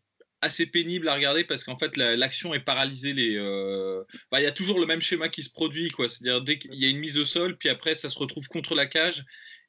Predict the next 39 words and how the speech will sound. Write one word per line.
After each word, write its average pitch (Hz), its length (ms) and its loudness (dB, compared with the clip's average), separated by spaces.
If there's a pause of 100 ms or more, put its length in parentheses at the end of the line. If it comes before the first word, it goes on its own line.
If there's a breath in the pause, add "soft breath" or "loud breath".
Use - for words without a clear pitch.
et 131 120 4
contre 151 280 -2
la 143 120 4
cage, 147 260 2
bah, 131 140 2
Caldwell 139 400 0
fait 139 140 -6
pas 135 160 0
grand-chose, 135 580 0
il, 107 500 -2
il 120 80 4
essaye 127 200 2
de 131 100 2
maintenir, 135 420 -2
en 123 80 -2
fait, 123 260 -6
euh, 110 200 2
Kyoji 120 280 -4
Horiguchi, 123 520 0 (500 loud breath)
et, 135 240 6
euh, 135 220 4
Kyoji 151 320 2
Horiguchi, 147 540 -2
lui, 175 340 2
euh, 127 220 2
bah, 123 160 2
se, 131 280 -2
se 127 200 -6
tient 151 260 0
juste 139 220 -6
dos 147 120 2
à 143 60 4
la 135 120 4
cage 151 340 2
et 120 400 2
tente - 480 -2
de 127 120 -4
saisir, 139 480 2
euh, 120 220 2